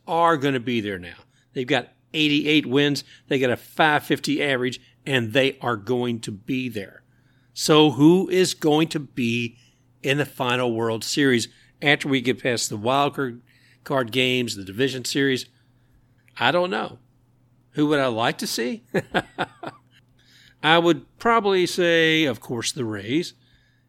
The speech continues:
If I couldn't have my Rays, then it would not be Astros,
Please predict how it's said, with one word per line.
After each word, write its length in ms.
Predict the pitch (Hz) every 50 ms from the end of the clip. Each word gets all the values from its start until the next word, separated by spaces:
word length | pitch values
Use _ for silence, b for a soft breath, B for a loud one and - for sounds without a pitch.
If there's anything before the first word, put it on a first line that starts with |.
| _ _
If 200 | - 156 143 -
I 140 | 170 160 156
couldn't 260 | - - 190 175 151
have 160 | 139 147 143
my 160 | 135 139 131 127
Rays, 560 | 120 123 127 127 131 135 135 131 127 127 -
then 600 | 139 131 131 131 131 131 131 131 131 131 131 131
it 80 | 127
would 160 | 120 120 113 117
not 160 | 123 117 107
be 120 | 123 120
Astros, 440 | 113 113 117 113 - - 123 110 -